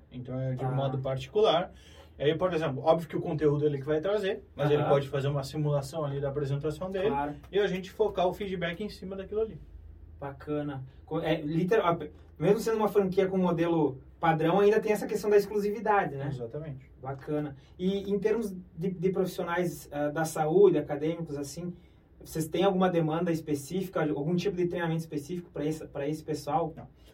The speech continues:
Speaker 1: A gente não tem nenhum tipo de treinamento
Speaker 2: Pra classe,
Speaker 1: focado
Speaker 2: alguma assim?
Speaker 1: em profissão.
Speaker 2: Uhum.
Speaker 1: Não.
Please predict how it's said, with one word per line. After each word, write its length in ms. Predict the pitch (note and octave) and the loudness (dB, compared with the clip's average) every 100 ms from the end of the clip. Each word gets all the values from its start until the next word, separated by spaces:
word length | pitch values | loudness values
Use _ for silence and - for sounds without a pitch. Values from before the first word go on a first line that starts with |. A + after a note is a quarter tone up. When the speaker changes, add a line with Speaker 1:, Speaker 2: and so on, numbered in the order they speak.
| - | -16
Speaker 1:
A 60 | - | -4
gente 240 | D3+ G#3 | -4 -2
não 120 | G#3 | -2
tem 120 | F#3+ G3+ | -2 -2
nenhum 240 | G#3 G#3 | -2 -2
tipo 260 | B3 A#3+ A3 | -2 -4 -8
de 100 | F#3 | -8
treinamento 560 | F3+ F#3 F3 D#3+ F3 G3+ | -6 -4 -4 -4 -2 2
Speaker 2:
Pra 160 | E3 E3 | 2 4
classe, 460 | E3 D#3+ - - | 8 10 10 8
Speaker 1:
focado 320 | F3+ F#3 F#3+ | 6 8 6
Speaker 2:
alguma 160 | G#3+ F3+ G3 | 6 4 2
assim? 20 | G#3+ | 0
Speaker 1:
em 60 | G#3+ | -2
profissão. 760 | G3 G3+ - F#3+ - C#3+ - - - - | 2 2 2 -8 0 0 0 -8 -20 -10
Speaker 2:
Uhum. 100 | D#3+ | -2
Speaker 1:
Não. 340 | C#3+ C3 C3 | 2 2 0